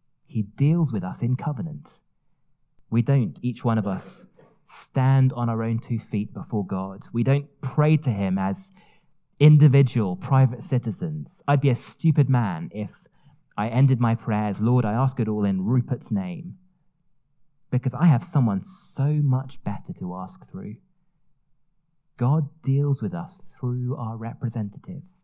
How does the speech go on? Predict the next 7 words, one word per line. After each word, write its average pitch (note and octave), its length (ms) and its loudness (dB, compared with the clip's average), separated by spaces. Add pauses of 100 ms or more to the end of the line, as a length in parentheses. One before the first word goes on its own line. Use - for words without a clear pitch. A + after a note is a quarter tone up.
(1200)
Once A#2+ 320 -2
that G2+ 160 -4
was F#2+ 380 -6
old, A#2 460 0
rebellious A2 640 -2
Father A2+ 460 -2
Adam. A2 440 -4